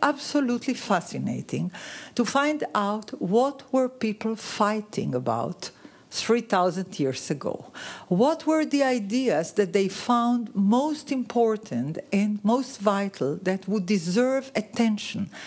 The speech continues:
Literary expression, literary analysis, poetical, poetical creativity. Those are things that had shaped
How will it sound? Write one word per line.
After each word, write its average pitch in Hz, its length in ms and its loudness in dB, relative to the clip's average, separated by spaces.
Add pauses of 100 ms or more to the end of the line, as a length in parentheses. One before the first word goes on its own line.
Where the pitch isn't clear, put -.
(220)
Literary 254 640 2
expression, - 840 -2
literary 208 540 2
analysis, 214 840 0
poetical, 226 720 0 (420)
poetical 240 480 2
creativity. 240 1080 -4
Those 277 460 2
are 320 120 0
things 165 640 -2
that 175 400 -2 (460)
had 208 220 2
shaped 294 600 0